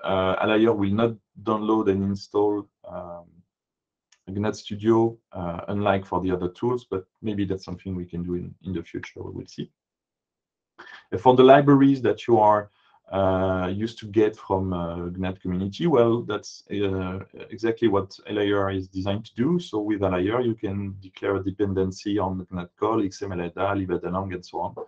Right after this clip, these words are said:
uh, and you will get and build them, uh, automatically. Now,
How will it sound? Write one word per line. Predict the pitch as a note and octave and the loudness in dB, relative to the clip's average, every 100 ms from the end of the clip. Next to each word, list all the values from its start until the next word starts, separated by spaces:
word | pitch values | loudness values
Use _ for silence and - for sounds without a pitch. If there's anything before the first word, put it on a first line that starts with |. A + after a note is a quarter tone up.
| _ _ _ - | _ _ _ -4
uh, | F2+ F2 F2 - | 0 2 0 -2
and | F#2 | -6
you | F#2+ | -2
will | F#2 F#2 | 0 0
get | F2+ G2 G2 | 2 2 2
and | F#2 F2 | -4 -2
build | F#2 F2 | -4 -2
them, | F#2 F#2 F2 | -4 -4 -8
uh, | E2 F#2+ - | -12 -20 -18
automatically. | - G2+ F#2 _ D2+ - _ _ _ _ _ _ _ _ _ _ _ _ _ _ _ _ - _ - _ - | -12 -10 -12 _ -18 -18 _ _ _ _ _ _ _ _ _ _ _ _ _ _ _ _ -20 _ -20 _ 4
Now, | A#2+ C3 - | 6 6 4